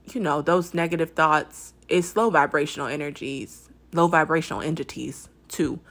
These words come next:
trying to bring you down, trying to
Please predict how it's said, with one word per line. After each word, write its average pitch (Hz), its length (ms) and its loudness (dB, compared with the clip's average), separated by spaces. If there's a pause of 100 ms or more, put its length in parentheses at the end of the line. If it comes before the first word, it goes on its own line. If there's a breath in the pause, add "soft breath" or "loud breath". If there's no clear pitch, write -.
(440 soft breath)
trying 170 260 8
to 165 60 4
bring 156 260 0
you 156 80 0
down, 139 560 4
trying 151 280 4
to 143 300 0